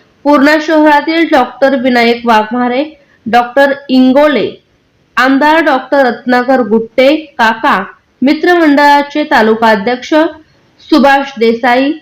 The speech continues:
तालुका प्रभारी नितीन उर्फ बंटी कदम, शहराध्यक्ष ॲडव्होकेट राजू भैया भालेराव, हरिभाऊ कदम, उत्तमराव ढोणे, नंदकुमार डाखोरे,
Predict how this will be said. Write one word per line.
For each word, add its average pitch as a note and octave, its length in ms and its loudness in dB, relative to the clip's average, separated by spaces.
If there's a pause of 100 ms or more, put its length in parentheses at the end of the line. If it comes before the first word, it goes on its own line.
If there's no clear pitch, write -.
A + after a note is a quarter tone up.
(480)
तालुका C#4+ 380 0
प्रभारी C#4+ 540 0
नितीन B3+ 400 -2 (200)
उर्फ B3+ 280 0
बंटी A3+ 520 0
कदम, B3 340 2 (520)
शहराध्यक्ष D4 760 0 (140)
ॲडव्होकेट B3+ 600 0
राजू A#3+ 380 0
भैया C#4 340 0
भालेराव, A3 560 0 (840)
हरिभाऊ D#4 520 4
कदम, A#3+ 380 2 (480)
उत्तमराव D#4+ 640 2
ढोणे, B3+ 580 0 (380)
नंदकुमार D4 800 2
डाखोरे, A3+ 800 -2